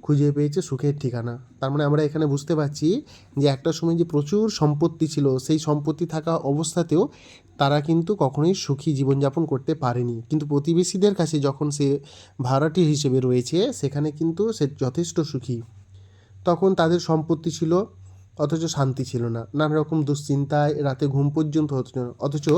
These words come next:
এখন তারা ঈশ্বরের কথা ভাবার সময় পায়। অতিথিরা কথা শুনে হেসে উঠল। ইলিয়াস তাদের মানুষের জীবনের প্রকৃত তাৎপর্য যে সত্যানুসন্ধান, সে কথা বলে।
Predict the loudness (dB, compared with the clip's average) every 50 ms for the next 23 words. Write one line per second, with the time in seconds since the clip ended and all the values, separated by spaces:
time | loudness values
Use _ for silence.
0 | 2 0 -6 -16 -20 -20 _ _ -20 -20 -20 -14 -6 -4 -4 -2 0 0 0 2
1 | 0 -2 -6 -12 -20 -20 -14 -10 -4 -2 0 2 2 2 0 -2 -4 -8 -6 -2
2 | 0 2 2 2 2 0 -2 0 -2 -4 -4 -4 -8 -14 -20 -20 -20 -18 -8 -6
3 | -4 -2 -2 0 2 2 2 2 0 2 2 4 4 2 2 0 0 0 -2 -6
4 | -10 -8 -4 -4 -2 -2 -2 -4 -2 0 2 2 2 0 0 -2 -6 -10 -16 -20
5 | -20 -20 -20 -20 -4 -2 0 0 2 0 0 0 0 2 2 2 2 2 0 2
6 | 2 4 4 4 4 4 2 2 0 -4 -12 -18 -20 -10 -2 0 2 4 4 4
7 | 2 2 0 0 0 0 0 0 0 0 0 0 0 0 0 0 -2 -2 -2 -2
8 | -2 0 0 2 0 0 0 -2 -4 -4 -4 -2 0 0 0 2 0 -2 -4 -6
9 | -2 2 2 2 4 4 4 4 4 4 2 2 2 0 -4 -4 -6 -2 0 2
10 | 2 2 2 0 0 0 0 0 2 4 4 4 4 2 2 0 -4 -10 -18 -20
11 | -20 -20 -18 -4 -2 0 0 0 0 -2 -2 -4 -4 -4 -4 -6 -8 -10